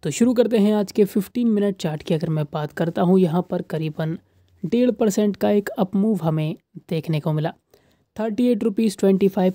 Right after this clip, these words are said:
पैसे पर क्लोजिंग स्टॉक ने बनाकर दिखाई। वहीं थ्री आवर चार्ट की अगर मैं बात करूं, यहां पर आप देख सकते हैं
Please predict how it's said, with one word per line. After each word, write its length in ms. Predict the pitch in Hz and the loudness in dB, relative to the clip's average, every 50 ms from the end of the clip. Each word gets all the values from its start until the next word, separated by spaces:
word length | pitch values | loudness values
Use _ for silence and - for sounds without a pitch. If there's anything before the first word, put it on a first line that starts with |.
| - | -2
पैसे 260 | - 170 156 151 - 165 | -4 -4 -4 -4 -6 -8
पर 280 | - - 160 156 160 151 _ _ | -4 -4 -4 -4 -4 -6 _ _
क्लोजिंग 460 | - 190 196 202 202 185 208 208 208 185 | -2 2 2 2 2 2 0 -2 -2 -4
स्टॉक 360 | - - 175 160 156 - 165 | -2 -2 -2 -2 -2 -2 -2
ने 240 | 160 156 156 165 - _ - _ | -4 -2 -4 -6 -8 _ -8 _
बनाकर 360 | - 165 160 156 147 - 156 | -4 -2 -2 -2 -4 -4 -6
दिखाई। 360 | 151 175 - - 165 156 160 - _ _ _ _ _ _ _ _ _ _ _ _ _ | -4 -6 -4 -2 -2 -2 -2 -6 _ _ _ _ _ _ _ _ _ _ _ _ _
वहीं 200 | 233 233 254 254 | -4 -2 -2 -2
थ्री 220 | - - 226 240 233 | 0 0 2 2 2
आवर 240 | 226 220 226 233 | 2 2 2 0
चार्ट 240 | 196 - 202 202 185 | 0 0 0 0 0
की 100 | 175 202 | 2 0
अगर 160 | 196 190 196 | 0 2 2
मैं 160 | 190 196 190 170 | 2 0 0 0
बात 260 | 165 160 165 170 - | -2 -6 -6 -6 -4
करूं, 220 | - 175 175 180 | -2 0 2 2
यहां 260 | 165 160 151 156 156 | 2 2 0 0 -2
पर 180 | 151 - 165 151 | -2 -2 -4 -4
आप 160 | 147 143 - - | -4 -6 -8 -8
देख 140 | 170 156 - | -10 -8 -2
सकते 280 | - 196 185 - 202 | -2 -2 0 2 2
हैं 120 | 180 185 | 2 2